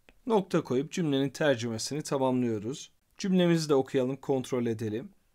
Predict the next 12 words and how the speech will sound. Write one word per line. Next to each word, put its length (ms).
Il 120
est 220
très 240
gentil. 520
O 120
çok 320
nazik 580
ya 160
da 260
o 120
çok 260
naziktir 920